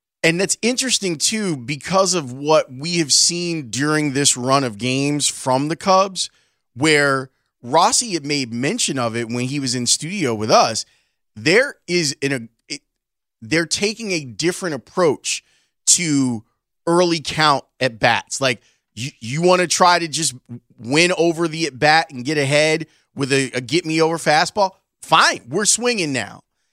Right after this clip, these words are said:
You know, the Cubs have been more aggressive when it comes to the, the oh oh counts. Seiya hasn't. Now, he is still walking,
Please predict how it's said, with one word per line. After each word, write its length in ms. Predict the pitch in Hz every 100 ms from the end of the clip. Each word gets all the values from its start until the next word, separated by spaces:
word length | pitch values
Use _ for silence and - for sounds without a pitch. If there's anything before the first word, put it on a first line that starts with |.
| _ -
You 120 | 165
know, 60 |
the 120 | 151 151
Cubs 320 | - 220 214
have 180 | 196 135
been 280 | 190 196
more 260 | 165 165 165
aggressive 800 | 151 127 185 262 - 104 82 _ _ _ _ _ _ _
when 200 | - 151
it 120 | 170 165
comes 400 | - 208 208 -
to 180 | 190
the, 260 | 165 165 156
the 180 | 135 170
oh 220 | 165 190
oh 220 | 165 175 156
counts. 640 | 151 143 95 - - - _ _ _ _
Seiya 480 | - - 202 226 190
hasn't. 480 | 170 185 175 101 117
Now, 160 | 147
he 180 | 156 180 185
is 240 | 220 262
still 340 | - 233 208
walking, 600 | 160 147 170 151 - -